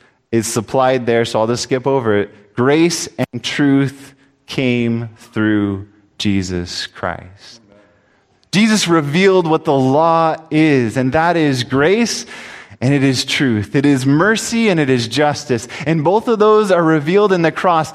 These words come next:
And there isn't a balance between those two. That is who God is. He is a God of love,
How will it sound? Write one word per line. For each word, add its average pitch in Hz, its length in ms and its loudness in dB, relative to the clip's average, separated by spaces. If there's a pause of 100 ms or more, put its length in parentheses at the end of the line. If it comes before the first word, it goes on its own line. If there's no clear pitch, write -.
(160)
And 170 100 0
there 190 120 4
isn't 262 220 2
a 220 60 4
balance 214 400 0
between 180 380 0
those 156 260 2
two. 165 420 0 (1200)
That 190 400 -2 (200)
is 190 460 2
who 190 500 2
God 180 640 -2
is. 151 440 2
He 143 100 0
is 131 140 2
a 131 80 2
God 165 320 0
of 151 160 -2
love, 139 440 0